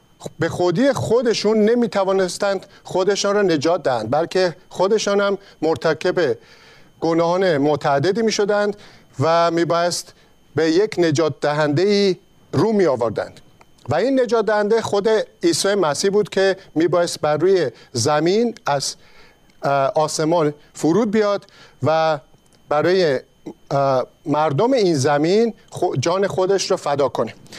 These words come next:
و الان در همین رابطه صحبت می‌کنیم که چرا مسیح متفاوته از سایر انبیا. مسیح موقعی که، اه، بر روی این زمین بود و کار خدا رو شروع کرد،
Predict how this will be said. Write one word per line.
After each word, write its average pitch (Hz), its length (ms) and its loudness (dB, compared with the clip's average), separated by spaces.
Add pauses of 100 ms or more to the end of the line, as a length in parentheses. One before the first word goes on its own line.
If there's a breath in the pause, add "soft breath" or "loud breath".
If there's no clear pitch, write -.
(220 loud breath)
و 190 40 0
الان 294 260 2
در 269 220 2
همین 269 440 2
رابطه 185 440 0
صحبت 160 360 0
می‌کنیم 165 320 -2
که 208 120 -4
چرا 214 280 0
مسیح 202 540 0
متفاوته 156 920 0 (400 loud breath)
از 156 240 0
سایر 165 340 0 (100)
انبیا. 147 460 0 (1500 loud breath)
مسیح 208 280 0
موقعی 240 280 2
که، 226 300 0 (640 soft breath)
اه، 147 280 2 (320)
بر 160 160 0
روی 196 120 0
این 233 140 2
زمین 160 320 0
بود 156 260 0
و 143 240 2 (320 soft breath)
کار 170 560 0
خدا 151 320 0
رو 143 100 0
شروع 139 320 0
کرد، 196 480 -2